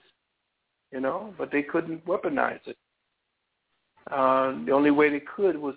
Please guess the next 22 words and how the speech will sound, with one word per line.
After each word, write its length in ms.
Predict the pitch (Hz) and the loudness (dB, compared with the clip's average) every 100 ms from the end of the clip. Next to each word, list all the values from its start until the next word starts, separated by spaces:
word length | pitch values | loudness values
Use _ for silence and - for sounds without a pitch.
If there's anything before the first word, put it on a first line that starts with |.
| - | -6
to 100 | 143 | -4
actually 420 | 143 - 147 143 | -4 -8 -14 -8
try 200 | - 139 | -4 -4
to 180 | - - | -4 -12
incubate 440 | 185 147 139 135 | -12 -8 -8 -6
it 140 | 139 | -8
in 140 | 135 131 | -8 -8
this 200 | 135 - | -10 -6
white 260 | 139 160 | -2 -2
man 220 | 156 135 135 | -2 -4 -4
that 120 | 131 | -6
they 120 | 131 | -6
brought 260 | 123 131 135 | -2 -2 2
over. 300 | 190 - - _ _ _ _ _ | 2 2 -6 _ _ _ _ _
They 80 | 131 | -4
needed 320 | 127 151 156 | -2 -2 0
all 180 | 143 151 | 2 2
different 380 | 131 - - - | 0 -6 -8 -4
types 300 | - 135 - | 0 0 0
of 80 | - - | -16 -8
strains. 380 | 160 190 123 127 _ _ _ _ _ _ _ _ _ | -4 -4 -8 -16 _ _ _ _ _ _ _ _ _
Uh, 420 | - 127 123 123 | -8 -4 -4 -6